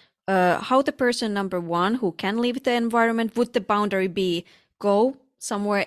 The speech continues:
else for a period of time? And then, uh, yeah, I assume that would be the easiest and simplest way to set a boundary that really protects you and makes it impossible for someone else to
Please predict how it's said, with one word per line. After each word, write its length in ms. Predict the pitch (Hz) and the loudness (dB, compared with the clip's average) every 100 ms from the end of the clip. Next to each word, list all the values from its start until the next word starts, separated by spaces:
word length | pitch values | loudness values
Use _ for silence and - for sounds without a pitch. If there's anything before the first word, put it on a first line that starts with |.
| - | -2
else 380 | 170 185 220 - | 0 0 -2 -6
for 500 | - 180 180 180 170 _ | -4 0 2 2 -2 _
a 80 | 190 | -6
period 360 | - 175 170 | -2 0 0
of 140 | 156 - | 0 -6
time? 400 | - - - 180 - - - | -10 -8 -6 -6 -8 -20 2
And 200 | 196 190 | 4 6
then, 280 | 208 208 - _ _ _ _ _ _ _ | 6 6 0 _ _ _ _ _ _ _
uh, 420 | 185 180 170 170 - _ | 4 6 6 4 0 _
yeah, 140 | 196 | 4
I 60 | 175 | 8
assume 480 | 175 196 - 196 180 | 6 6 2 2 2
that 280 | 170 160 - | 2 0 0
would 200 | 165 - | -4 -4
be 160 | 165 160 | -4 -2
the 260 | 156 143 98 - | 0 0 -2 -4
easiest 520 | 160 156 135 160 - | -4 -2 -2 -2 -4
and 160 | 151 | -6
simplest 560 | - 165 156 139 - - | -2 -2 0 -2 -2 -2
way 180 | 151 120 | 0 0
to 140 | - | 0
set 200 | - 147 | -2 -2
a 60 | 139 | -2
boundary 480 | 139 143 151 151 156 | -2 -2 0 0 0
that 280 | 135 135 165 | 0 -2 -2
really 280 | 165 160 | -4 -4
protects 600 | 165 - 160 - 165 - 175 | -4 -4 -4 -4 -4 -4 -2
you 220 | 165 165 | -2 0
and 260 | 151 151 | -2 -2
makes 320 | 156 143 151 - | -2 -4 -4 -4
it 200 | 147 - _ _ | -4 -6 _ _
impossible 680 | - 170 - 156 - 185 160 | 0 0 2 0 0 -2 -4
for 200 | 156 160 | -2 -4
someone 540 | 175 - 156 156 160 156 - - _ - | -2 -2 -2 0 -2 -4 -10 -20 _ 0
else 320 | 165 175 - | 2 2 0
to 360 | 185 170 - | 0 0 -2